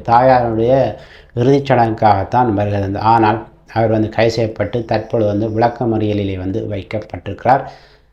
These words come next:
இதற்கு பிறகு இந்த விடயம் வந்து மிக பரபரப்பாக வந்து பேசப்படுகிறது. அதாவது, வெளிநாடுகளிலே உள்ள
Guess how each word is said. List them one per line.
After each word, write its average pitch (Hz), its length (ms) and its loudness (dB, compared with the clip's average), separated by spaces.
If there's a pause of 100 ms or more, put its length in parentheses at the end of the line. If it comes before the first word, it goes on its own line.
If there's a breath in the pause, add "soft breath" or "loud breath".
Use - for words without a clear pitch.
(200)
இதற்கு 147 340 2
பிறகு 135 260 2
இந்த 123 160 0
விடயம் 123 340 2
வந்து 113 160 0
மிக 117 240 0
பரபரப்பாக 123 680 2
வந்து 110 240 0
பேசப்படுகிறது. 107 600 -2
அதாவது, 107 380 2 (1120 soft breath)
வெளிநாடுகளிலே 120 680 4
உள்ள 113 220 6